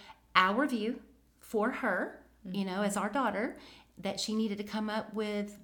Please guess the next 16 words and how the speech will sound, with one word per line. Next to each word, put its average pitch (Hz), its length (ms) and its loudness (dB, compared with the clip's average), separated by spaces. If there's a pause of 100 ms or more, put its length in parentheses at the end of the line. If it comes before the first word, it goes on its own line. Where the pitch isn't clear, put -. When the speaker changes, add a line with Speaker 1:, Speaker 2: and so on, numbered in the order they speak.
(140)
Speaker 1:
what 214 220 -2
the - 80 -14
purpose, 240 440 -4
what 196 280 -4
Go-, - 80 -4
how 202 200 0
would 214 120 -2
glo-, 175 220 -6
God 196 180 0
be 202 80 -2
glorified 202 680 -6
if 196 120 -10
she's 175 240 -10
there, 202 340 -6
you 185 100 -8
know? 180 260 -4